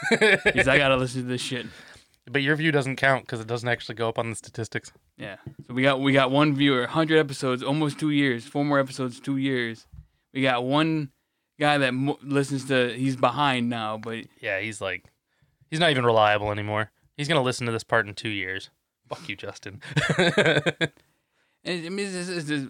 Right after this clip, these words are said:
Speaker 2: it's a bit of a bummer. It's just like, man, like, you would think, like, by episode hundred, you'd have, like, a s-,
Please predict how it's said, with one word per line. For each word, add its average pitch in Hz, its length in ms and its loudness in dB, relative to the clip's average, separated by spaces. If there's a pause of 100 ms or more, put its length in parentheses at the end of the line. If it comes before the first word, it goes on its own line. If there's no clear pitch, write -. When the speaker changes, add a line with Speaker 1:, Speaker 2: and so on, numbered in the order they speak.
Speaker 2:
it's - 140 -16
a 180 40 -10
bit 196 260 -2
of 180 120 0
a 170 60 -6
bummer. 156 360 0
It's 113 200 -8
just 123 200 -12
like, 120 180 -4
man, 143 400 -2
like, 117 280 -6 (520)
you 156 100 -6
would 175 100 -6
think, 151 200 0
like, 107 260 -4 (640)
by 123 600 -2 (720)
episode 135 300 0
hundred, 127 320 0
you'd 123 200 -2
have, 131 180 0
like, 117 120 -6
a 113 40 -6
s-, - 360 -12